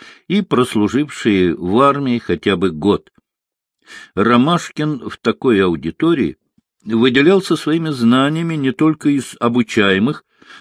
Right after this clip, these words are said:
но был на голову выше тех, кто преподавал им военные дисциплины. Через несколько дней он превратился из курсанта в помощника командира. Он прекрасно знал оружие, теорию и практику огневой подготовки,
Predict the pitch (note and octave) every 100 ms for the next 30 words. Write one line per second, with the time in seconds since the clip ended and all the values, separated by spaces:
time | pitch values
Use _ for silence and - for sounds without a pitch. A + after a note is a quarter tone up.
0 | _ G2 G#2+ F#2+ C#3+ D3+ C3 A#2+ G#2+ C#3
1 | C#3+ C3 C3+ - A2+ - A#2+ D#3+ - -
2 | - A#2 A2+ - A#2 A#2 G2+ G2+ G2+ C3
3 | D3 C#3+ A2+ F#2 F#2+ G#2+ G#2+ F#2+ G2+ -
4 | F2+ C#3+ D#3+ A#2 _ _ _ _ _ _
5 | _ _ _ - A2+ G#2+ A#2+ E3+ - D3+
6 | C#3+ G#2+ A2 A2 D3+ D#3 G2+ G2+ G#2 G#2
7 | C#3 B2+ - A#2 - A2+ - A#2+ A2+ -
8 | B2+ C#3 - D3+ _ - _ - A#2 A2+
9 | G#2+ - F#2 - F2 F2 D#2+ D2 E2+ G2+
10 | C3+ _ _ _ - - B2 B2+ C#3 B2
11 | D3+ F3+ - F2 D#2 F2 F2 F2 C3+ D#3
12 | C#3 C#3 B2+ - A2+ C#3+ D#3 B2 A2 B2
13 | A2 A2+ A2 A#2 - A2+ A2 G#2+ G2+ G#2+
14 | G2+ G2 F#2 - E2 D#2 - G#2+ C3+ -
15 | A#2+